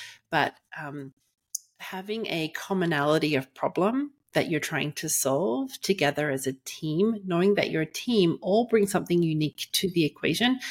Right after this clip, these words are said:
and they know why, um, something is or isn't working, or could have ideas on what isn't, isn't working. So encouraging your team to say, "Hey, the printer isn't working again for the third time this week,"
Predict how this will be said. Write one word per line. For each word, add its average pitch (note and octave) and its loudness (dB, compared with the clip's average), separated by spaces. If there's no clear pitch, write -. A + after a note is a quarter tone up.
and G3+ 4
they G#3+ 4
know A3 4
why, E3+ 2
um, D3+ -2
something E3+ 0
is F3+ 6
or E3 6
isn't - 0
working, G#3+ 4
or E3+ 2
could F3+ -4
have - -2
ideas F3 0
on D#3+ 0
what D3+ 2
isn't, D#3+ -2
isn't D3 -4
working. D#3+ -2
So D3+ 0
encouraging A#3 0
your G#3 4
team G3 0
to F3 -2
say, D3+ 4
"Hey, G3 2
the F#3+ 6
printer C#4 0
isn't G3 2
working F3 2
again D#3 2
for D#3 -4
the D3 -4
third E3 -2
time G3 0
this - -6
week," C3 -6